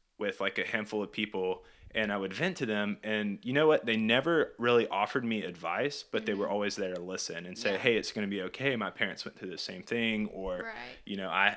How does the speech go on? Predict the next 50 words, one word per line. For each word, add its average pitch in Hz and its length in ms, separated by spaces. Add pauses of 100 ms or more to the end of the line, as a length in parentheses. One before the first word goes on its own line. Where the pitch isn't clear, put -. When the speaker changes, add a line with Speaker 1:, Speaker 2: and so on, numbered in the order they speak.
Speaker 1:
I 107 120
know 101 180
what's - 240
going 85 280
on." 67 280 (180)
Speaker 2:
Yeah. 240 220 (360)
Speaker 1:
Just 127 260
an 123 120
open 107 380
ear, 87 240
and 95 100
that 98 140
really 107 180
helped 147 260
me. 104 260 (140)
Speaker 2:
Mm-hmm. 110 260
Speaker 1:
And 113 280
what's 117 220
ironic 110 760
is 107 340
that 101 220
I'm 107 160
still 135 280
friends 143 260
with 117 100
some 120 140
of 104 80
these 104 140
people 101 260
today, 90 480 (500)
and 98 540 (500)
every 127 280
day, 120 240
like, 113 240
on 123 160
my 151 100
birthday, 110 380
and 107 80
this 110 160
is 120 100
what 113 220
made 104 120
me 98 120
think 101 180
about 92 220
that 92 220
answer 101 260
I - 20
gave 90 180
earlier, 92 360